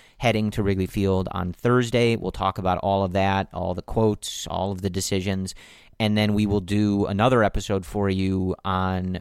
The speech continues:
Wednesday night, Thursday morning, uh, before the game to just, you know, sort of get ready for opening day, get hyped,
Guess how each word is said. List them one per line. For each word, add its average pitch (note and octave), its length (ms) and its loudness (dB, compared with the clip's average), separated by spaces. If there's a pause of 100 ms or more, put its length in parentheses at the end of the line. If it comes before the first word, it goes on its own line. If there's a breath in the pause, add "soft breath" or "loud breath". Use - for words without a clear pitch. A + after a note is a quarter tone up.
(120)
Wednesday G#2 480 0
night, F#2+ 380 -2 (180)
Thursday G2 380 0
morning, F#2+ 520 0 (460 soft breath)
uh, F#2 200 -6
before C3 400 2
the A#2+ 60 0
game G#2 520 -2 (120)
to - 80 -10
just, F#2+ 360 -4 (180)
you B2+ 100 -4
know, A#2 80 -2
sort F#2+ 240 -4
of F2 420 -8
get A#2+ 160 0
ready G#2+ 220 2
for A2 160 0
opening G2+ 320 0
day, F#2+ 280 0
get F#2+ 200 -4
hyped, G2 580 -4